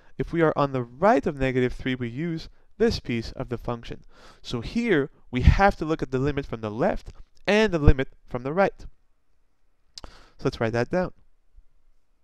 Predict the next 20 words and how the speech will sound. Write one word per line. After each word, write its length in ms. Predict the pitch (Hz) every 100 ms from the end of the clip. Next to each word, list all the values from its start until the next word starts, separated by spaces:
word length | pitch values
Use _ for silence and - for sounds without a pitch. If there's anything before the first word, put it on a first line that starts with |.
| -
So 140 | -
limit, 320 | 110 170 165 - _ _ _ _ _ _ _ _ _ _ _ - - - _ _ - -
as 100 | 135
x 140 | 135
approaches 420 | 139 135 131 131
three 220 | - -
from 180 | 123 -
the 80 | 110
left, 400 | 104 127 175 - - - _ - _ _ _ _ _ _ _ _ _ _ _ _ -
and 200 | - 113
limit, 400 | 139 214 147 - - _ - - - - _ - _ - - - _ _ _ _ _ _ - _ _ _
as 120 | 185 151
x 180 | 151
approaches 420 | 151 - 139 135 -
three, 320 | - 123 127 _ _ - _ -
negative 320 | 202 185 127
three, 300 | - 120 - _
sorry, 340 | - 117 175 - _ - - - -
negative 320 | 165 175 143
three 340 | - 123 117